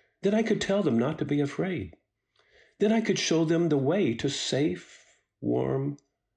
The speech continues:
the safe, warm barn, but I would have to be one of them, so they could see and, and hear and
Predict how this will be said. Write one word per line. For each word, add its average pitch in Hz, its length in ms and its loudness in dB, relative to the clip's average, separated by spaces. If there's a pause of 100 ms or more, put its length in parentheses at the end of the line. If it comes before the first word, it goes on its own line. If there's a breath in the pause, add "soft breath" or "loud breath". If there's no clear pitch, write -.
(680)
the 131 80 -2
safe, 147 500 -2
warm 139 360 -2
barn, 135 560 -2
but 127 240 -2 (720 loud breath)
I 185 180 0
would 143 220 0
have 170 340 -6
to - 100 -4
be 156 180 0
one 180 280 -2
of 143 200 -6
them, 73 180 -10 (1300)
so - 180 -2
they 135 140 0
could - 180 -4
see 160 560 -2
and, 101 220 -2 (580 soft breath)
and 135 140 -2
hear 170 500 0
and 98 320 -2